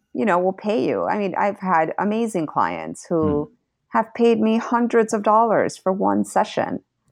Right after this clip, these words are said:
Speaker 1: you know, and it's just like, it's mind blowing. And they're like, "No, it's because this is what you're doing for me, and nobody else can do that," you know? So it's,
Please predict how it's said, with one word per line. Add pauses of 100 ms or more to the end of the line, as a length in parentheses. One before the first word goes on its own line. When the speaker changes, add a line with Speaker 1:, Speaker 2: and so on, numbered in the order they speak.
(460)
Speaker 1:
you
know,
and
it's
just
like,
it's
mind
blowing.
And
they're
like,
"No,
it's
because (100)
this
is
what
you're
doing
for
me, (340)
and
nobody
else
can
do
that," (840)
you
know?
So
it's,